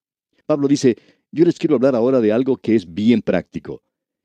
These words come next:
Y les dice que deben dar sin quejarse. Deben dar de la abundancia de su corazón y de su profunda pobreza. ¡Qué cuadro magnífico es este, amigo oyente!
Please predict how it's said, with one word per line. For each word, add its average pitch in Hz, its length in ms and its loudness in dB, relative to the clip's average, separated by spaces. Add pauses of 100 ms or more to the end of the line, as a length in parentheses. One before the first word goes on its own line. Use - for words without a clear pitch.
Y 135 120 2
les 139 120 4
dice 170 240 2
que 123 120 -2
deben 131 240 2
dar 123 240 0
sin 208 300 0
quejarse. 185 600 -4 (400)
Deben 160 280 2
dar 156 180 2
de 151 100 4
la 139 120 2
abundancia 127 720 0
de 120 100 2
su 110 160 -4
corazón 110 560 -2 (140)
y 151 140 4
de 139 100 4
su 139 180 -2
profunda 147 540 0
pobreza. 85 500 -4 (720)
¡Qué 233 160 0
cuadro 120 400 -2
magnífico 90 840 -4
es - 120 -4
este, 175 220 0
amigo 95 220 -4
oyente! 82 340 -10